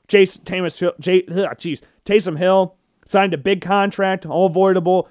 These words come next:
but he's gonna be rotating in at quarterback, playing other positions. So Jameis will be the starter. I don't think there's actually gonna be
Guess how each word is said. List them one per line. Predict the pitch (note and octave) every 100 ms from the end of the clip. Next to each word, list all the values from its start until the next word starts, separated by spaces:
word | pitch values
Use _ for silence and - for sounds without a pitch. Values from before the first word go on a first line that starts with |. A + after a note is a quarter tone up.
| _ _ _ -
but | F#3 D3
he's | F#3 G3 D#3+
gonna | F#3+
be | F3 F3
rotating | E3 F3+ F#3 F#3 F3+
in | F3
at | C#3+
quarterback, | E3+ F3 E3
playing | D3 D3+
other | D3+ C#3+
positions. | C#3 D#3 - D#3+ D3+
So | - D3 C#3 _ _ _ -
Jameis | F3 C#4 C4+ F#3
will | G#3 G#3+
be | F#3+ F3+
the | E3
starter. | - A#2 F2 - _ _ _ _ _ _ _ _ _ -
I | E3
don't | G#3+ A3
think | G#3 G3+
there's | F3+
actually | F3 F#3+ F#3 E3
gonna | D#3 D3+
be | D3 D#3 C#3